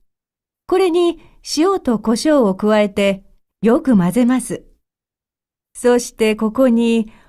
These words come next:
オリーブオイルを使います。オリーブオイルは香りが非常に豊かで、少量でも満足感が得られます。大さじ一杯だけ加えます。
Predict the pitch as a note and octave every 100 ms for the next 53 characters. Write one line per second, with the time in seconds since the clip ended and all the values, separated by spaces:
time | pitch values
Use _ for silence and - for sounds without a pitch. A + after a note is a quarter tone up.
0 | _ - G3+ A#3 F4 F#4 F#4+ F#4+ D#4 C4
1 | C#4+ C#4+ A#3 A3+ G#3 G#3 G3+ - _ _
2 | _ _ _ _ _ _ _ A3+ B3 C#4
3 | C4 C4 B3 G#3+ F#3+ F#3 F#3 - _ -
4 | G#3 C#4 C#4+ C#4 C4+ G3 F#3+ C#4 E4+ E4+
5 | F4 E4+ C4+ - F3+ F3+ - - _ _
6 | - - G4+ G#4 G4+ D4+ C4 G#3+ G3+ -
7 | _ - G3+ A3 A3+ - A3 G#3 G#3 B3+
8 | - F#3 G3 A3+ G3+ G3+ B3 - - _
9 | _ _ _ _ _ _ _ - D4 F4+
10 | F#4 E4+ D#4 - E4 - F4+ F4+ F4 E4
11 | F4 - _ - A3 A#3 B3 A3+ B3 -